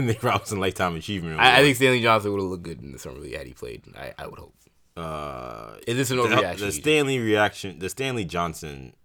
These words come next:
Speaker 1: conundrum is very confusing to me. Why he's
Speaker 2: He needs a second team, man.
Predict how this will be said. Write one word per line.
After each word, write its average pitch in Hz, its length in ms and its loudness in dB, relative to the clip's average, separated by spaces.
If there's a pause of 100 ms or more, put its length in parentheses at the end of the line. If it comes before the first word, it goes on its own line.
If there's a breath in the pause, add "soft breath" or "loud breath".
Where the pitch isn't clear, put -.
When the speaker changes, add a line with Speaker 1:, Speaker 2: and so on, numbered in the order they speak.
(400)
Speaker 1:
conundrum 71 600 -12
is - 240 -16
very 71 280 -12
confusing 67 500 -18
to - 120 -20
me. 64 120 -18
Why 67 220 -16
he's 127 280 -18
Speaker 2:
He 139 120 -4
needs 170 180 2
a - 20 -6
second 120 300 -4
team, 107 260 -6
man. - 200 -16